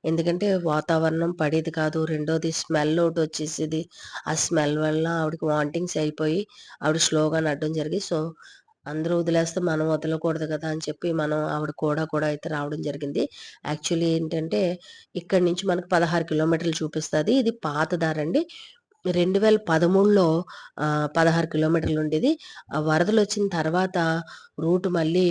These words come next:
కొత్తగా క-, నిర్మించడం వల్ల ఇరవై రెండు కిలోమీటర్లు గౌరీకొండ నుంచి మనం ట్రెక్కింగ్ అయితే స్టార్ట్ చేసినాం.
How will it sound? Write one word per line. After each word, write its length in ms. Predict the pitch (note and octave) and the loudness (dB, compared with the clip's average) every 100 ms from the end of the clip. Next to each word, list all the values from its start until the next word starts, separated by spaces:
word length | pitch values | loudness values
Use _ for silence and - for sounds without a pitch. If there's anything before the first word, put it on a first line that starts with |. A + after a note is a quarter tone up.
| E3+ - | 2 0
కొత్తగా 380 | D3+ - D#3+ F3 | -4 -2 0 2
క-, 220 | D#3+ D#3 | 2 2
నిర్మించడం 580 | D3+ D#3 E3 D#3+ E3 D#3+ | 0 2 0 0 0 0
వల్ల 220 | D#3+ E3+ D#3+ D3+ - - _ _ - | 2 2 2 0 -4 -20 _ _ -6
ఇరవై 240 | D#3+ E3 | 0 2
రెండు 220 | D#3+ D#3+ D3+ | 2 2 0
కిలోమీటర్లు 680 | D3 D3 E3 D#3 D3+ D#3+ A3 | 0 2 4 2 2 0 0
గౌరీకొండ 560 | F#3 D3+ D#3 D#3+ D#3 D3+ | 2 2 0 0 -2 -2
నుంచి 340 | D3 D3+ E3 E4 F#4+ - - - - | -2 -4 0 0 0 -6 -20 -16 -4
మనం 200 | D#3+ E3 | -2 0
ట్రెక్కింగ్ 440 | E3 D3 D#3+ D3+ | 0 -2 -2 -2
అయితే 200 | D3+ D3+ A3+ | -2 -2 -4
స్టార్ట్ 340 | - D3 C#3 | -4 -6 -8
చేసినాం. 480 | - D#3 D#3 D#3 D3+ | -4 -2 -2 -2 -4